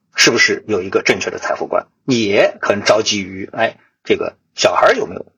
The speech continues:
这个财富观啊？但是呢，你说这世界上有绝对统一的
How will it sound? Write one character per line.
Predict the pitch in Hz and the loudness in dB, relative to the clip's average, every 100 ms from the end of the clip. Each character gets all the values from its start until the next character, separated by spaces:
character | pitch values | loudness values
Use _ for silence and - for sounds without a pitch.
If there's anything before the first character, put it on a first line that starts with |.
| _ | _
这 | - | -6
个 | - - _ _ _ _ | -6 -12 _ _ _ _
财 | - | -2
富 | 92 | 0
观 | 92 - _ _ | -2 -4 _ _
啊？ | 113 104 - - - - | -2 -2 -2 -16 -4 2
但 | 269 | 2
是 | 254 240 | 4 2
呢， | 226 - _ | 2 -2 _
你 | 123 | 2
说 | 220 | 2
这 | 240 | 2
世 | 214 208 | 0 2
界 | 208 | 2
上 | |
有 | 185 107 - _ - | 2 0 -4 _ 0
绝 | 147 | 2
对 | 190 220 | 2 0
统 | - 113 95 120 | 0 -2 0 -2
一 | 220 | 0
的 | 233 - | 2 0